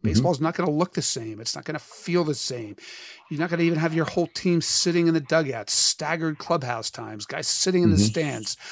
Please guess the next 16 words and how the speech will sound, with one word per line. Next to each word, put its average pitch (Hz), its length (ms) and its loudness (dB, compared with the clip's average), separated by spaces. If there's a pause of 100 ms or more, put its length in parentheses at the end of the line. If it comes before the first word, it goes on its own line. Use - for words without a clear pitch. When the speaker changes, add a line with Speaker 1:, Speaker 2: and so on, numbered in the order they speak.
(560)
Speaker 1:
Curious 339 360 0
what - 180 0
you 220 60 0
see 196 520 4
in 147 240 0
your 156 180 6
crystal - 440 -4
ball 101 500 -4
when 107 220 -8
baseball 113 460 -4
returns, 107 840 -10
and 104 360 -12
how 165 160 -12
do 226 60 -10
you 220 60 -8
think 277 240 -4